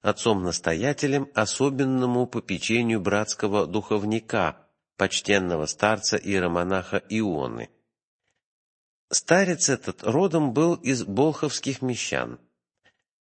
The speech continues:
По образу своей подвижнической жизни и неутомимому трудолюбию, коему помогала необычайная крепость его телесных сил,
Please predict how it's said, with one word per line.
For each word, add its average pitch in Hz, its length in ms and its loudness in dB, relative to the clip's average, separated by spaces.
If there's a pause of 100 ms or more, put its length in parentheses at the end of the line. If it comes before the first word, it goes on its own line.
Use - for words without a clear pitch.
(120)
По 107 100 8
образу 107 520 4
своей 107 380 2
подвижнической 98 1000 0
жизни 107 540 0
и 92 260 -2
неутомимому 92 920 0
трудолюбию, 85 920 -2 (400)
коему 87 520 4
помогала 90 560 2
необычайная 87 800 0
крепость - 600 -2
его 80 140 -2
телесных 80 600 -2
сил, 139 340 -2